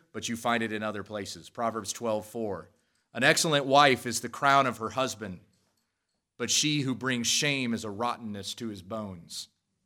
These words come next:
Proverbs nineteen thirteen, "A foolish son is the ruin of his father,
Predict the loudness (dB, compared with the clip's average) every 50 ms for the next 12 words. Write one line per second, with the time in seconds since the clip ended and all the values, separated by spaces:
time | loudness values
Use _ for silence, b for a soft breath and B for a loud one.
0 | _ _ _ _ _ _ _ _ _ _ _ _ 6 6 6 6 6 2 2 4
1 | 4 4 4 2 0 -2 -2 -2 0 2 2 2 2 0 -2 0 0 2 0 0
2 | 0 0 0 2 4 4 4 4 4 4 4 4 4 2 2 0 -2 -2 -2 0
3 | 2 4 4 4 4 2 0 0 -4 -2 0 4 4 6 6 6 4 4